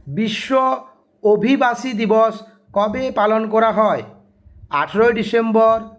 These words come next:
দশই ডিসেম্বর, পনেরোই নভেম্বর, কুড়ি জানুয়ারি? সঠিক উত্তর আঠেরোই ডিসেম্বর।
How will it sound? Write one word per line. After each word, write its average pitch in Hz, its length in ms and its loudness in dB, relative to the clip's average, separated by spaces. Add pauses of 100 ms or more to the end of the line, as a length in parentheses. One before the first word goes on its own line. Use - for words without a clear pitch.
(160)
দশই 156 420 0
ডিসেম্বর, 226 720 0 (280)
পনেরোই 190 440 2
নভেম্বর, 220 680 2 (300)
কুড়ি 220 340 -2
জানুয়ারি? 226 760 -2 (140)
সঠিক 208 380 -4
উত্তর 226 480 2 (360)
আঠেরোই 233 580 0
ডিসেম্বর। 220 640 0